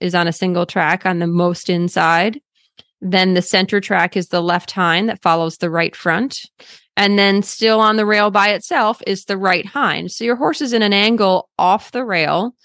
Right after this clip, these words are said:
They're bent slightly to the inside, with the inside rein being about six inches away from the neck in an opening rein. The outside rein, which is the direct rein, is against the neck. So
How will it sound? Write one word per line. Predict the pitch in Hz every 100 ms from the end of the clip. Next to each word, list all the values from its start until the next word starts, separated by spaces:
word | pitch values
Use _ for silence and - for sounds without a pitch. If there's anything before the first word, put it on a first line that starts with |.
| - _ _ -
They're | 190 220
bent | 208 190 214 247 311
slightly | - - 214 208 226 190 180 190
to | - 226 214
the | 214 208
inside, | 196 196 196 160 127 135 190 208 - - _ - - _ _
with | 202 202
the | 196 190 185
inside | 202 220 233 240 220 208
rein | 202 196 196
being | 190 180 180
about | 175 165 -
six | - 220 -
inches | 220 214 226 214
away | - 175 180
from | 185 202 208
the |
neck | 190 175 -
in | 175
an | 165
opening | 175 - 185 180
rein. | 175 175 190 254 - _ _ - _ _
The | 190 202
outside | 185 190 - - 208 208 196
rein, | 196 196 208 233
which | 196 196
is | 185
the | 185
direct | 180 180 175 -
rein, | 190 190 208
is | 196 185
against | 185 180 175 175 - -
the | 165
neck. | 151 - - -
So | - - 196 190 185 175 180